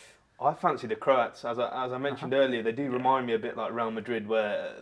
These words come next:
Speaker 1: they, they just need one phase of play where they get it all together, a-, and they'll cut through you at will, really.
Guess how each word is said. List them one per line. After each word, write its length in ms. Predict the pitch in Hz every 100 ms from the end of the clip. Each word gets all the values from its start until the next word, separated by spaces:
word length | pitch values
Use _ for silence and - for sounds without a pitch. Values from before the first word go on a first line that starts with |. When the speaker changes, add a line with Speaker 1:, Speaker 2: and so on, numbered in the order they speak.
| 107
Speaker 1:
they, 300 | 113 113 113
they 180 | 117 117
just 180 | 123 143
need 180 | 110
one 240 | 107 135 127
phase 280 | - 127 107
of 100 | -
play 220 | 123 113
where 120 | 110
they 120 | 110
get 420 | 107 127 120 120
it 60 | 113
all 120 | 107
together, 460 | 104 113 110 104 107
a-, 360 | 101 101 104 113
and 100 | 113
they'll 120 | 107
cut 260 | - 110 -
through 120 | 123
you 180 | 113 107
at 80 | 101
will, 220 | 110 107
really. 340 | 101 101 95